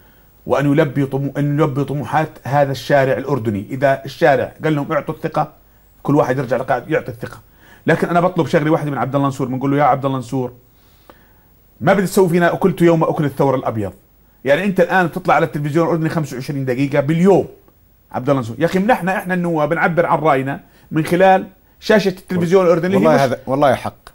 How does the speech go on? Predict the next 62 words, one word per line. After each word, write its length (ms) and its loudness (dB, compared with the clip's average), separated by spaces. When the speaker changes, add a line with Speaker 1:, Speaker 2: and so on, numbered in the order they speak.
Speaker 1:
هذا 220 4
مش 180 2
حكر، 240 4
Speaker 2:
هذا 100 4
حق. 60 2
Speaker 1:
هذه 220 6
مش 180 -2
حكر 380 2
لا، 320 6
لا، 180 4
لا، 100 4
بس 280 0
لسين 260 0
وسادة 240 0
من 40 -4
الناس، 140 -4
أنا 100 -4
ما 100 0
بدي 140 0
أسمي 300 0
Speaker 2:
هذا 120 2
Speaker 1:
أسماء. 180 2
Speaker 2:
حق. 60 0
هذا 320 -10
Speaker 1:
يعني 140 4
Speaker 2:
حق. 60 -4
Speaker 1:
صار 180 6
بعض 200 2
النواب 380 2
منهم 220 2
جميل 240 2
النمري 260 0
طالع 240 2
أربع 180 2
مرات 300 2
على 60 -6
التلفزيون 360 -4
الأردني 400 -4
وإحنا 200 -4
ما 100 2
طلعنا 280 -2
ولا 140 2
مرة. 380 -2
ليه؟ 280 4
شو 140 -2
السبب؟ 320 2
نقدر 220 0
نعرف 240 -2
شو 60 -6
السبب؟ 300 -2
هل 180 4
هو 220 4
مطوب 380 4
على 60 0
اسم 180 -6
فلان 240 -2
واسم 180 -6
علان؟ 320 -2
يا 160 6
دكتور 300 2
عبد 180 2
الله، 260 0